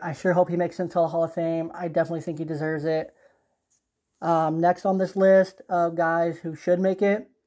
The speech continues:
uh, Gary Sheffield. Um, in oh four, he admitted to using P E Ds, um, or a P E D known as the Cream, while training with Barry Bonds during the oh one, oh two offseason. So,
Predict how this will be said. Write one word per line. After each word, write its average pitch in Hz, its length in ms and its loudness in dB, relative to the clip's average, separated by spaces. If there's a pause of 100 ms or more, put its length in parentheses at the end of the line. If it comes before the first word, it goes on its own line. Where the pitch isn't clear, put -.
(180)
uh, 156 460 -2 (200)
Gary 170 240 2
Sheffield. 185 460 4 (680)
Um, 165 240 2
in 160 80 -4
oh 185 140 4
four, 180 380 4
he 180 160 -2
admitted 175 480 -2
to 208 80 -4
using 196 260 -2
P 202 100 -6
E 190 160 -4
Ds, 190 540 -2 (640)
um, 156 640 -2 (340)
or 170 200 0
a 165 40 0
P 185 160 -6
E 185 140 -2
D 185 140 0
known 170 220 2
as 170 200 0
the 160 160 -4
Cream, 208 680 0 (540)
while 170 160 2
training 180 340 0
with 185 180 0
Barry 175 220 4
Bonds 165 560 0 (680)
during 170 220 2
the 165 80 -2
oh 170 180 2
one, 180 160 0
oh 170 120 0
two 180 160 -2
offseason. 196 580 0
So, 160 320 -2